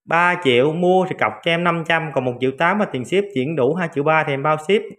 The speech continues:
bảo hành một năm, tặng kèm lưới chống chuột và pin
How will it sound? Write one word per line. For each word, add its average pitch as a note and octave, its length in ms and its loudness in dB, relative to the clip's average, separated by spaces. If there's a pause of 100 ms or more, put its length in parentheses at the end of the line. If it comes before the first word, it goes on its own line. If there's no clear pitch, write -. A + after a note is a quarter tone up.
(260)
bảo A#2 160 0
hành D3 200 -2
một B2 120 -4
năm, D#3 260 -2 (420)
tặng B2+ 200 -6
kèm C3+ 200 0
lưới D#3+ 120 2
chống F#3+ 240 -2
chuột B2 200 2 (120)
và A#2+ 200 0
pin D#3 220 0